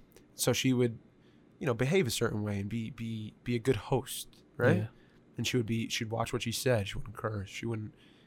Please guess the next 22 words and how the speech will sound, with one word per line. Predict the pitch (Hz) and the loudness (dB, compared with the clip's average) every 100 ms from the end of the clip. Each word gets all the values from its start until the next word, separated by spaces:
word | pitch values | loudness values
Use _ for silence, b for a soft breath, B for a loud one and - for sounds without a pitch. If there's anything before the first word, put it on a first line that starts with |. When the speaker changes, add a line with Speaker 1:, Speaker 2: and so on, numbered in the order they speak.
| b b _ - - - _ _ _ - | b b _ -20 -20 -20 _ _ _ -8
Speaker 1:
she | - | 2
wouldn't | 123 120 | 4 4
express | - - 139 131 | 2 6 6 6
a | 123 | 4
thing | 123 113 | -2 -4
fully. | - - 135 127 113 | -6 -2 2 2 2
Maybe | 104 101 | 0 0
she | 101 117 | -2 -4
would, | 110 - | -6 -6
she | - | -8
would | 110 | -2
talk | 120 110 | 0 0
about | 110 110 | -4 -2
something | 120 113 | -2 -2
that | 110 | -2
happened | 110 104 107 | -2 -2 -6
in | |
her | 104 | -2
day, | 113 151 143 135 113 | 4 4 4 0 -4
maybe | 104 | -4
the | 104 | -2
weather, | 107 131 123 117 | 4 6 6 2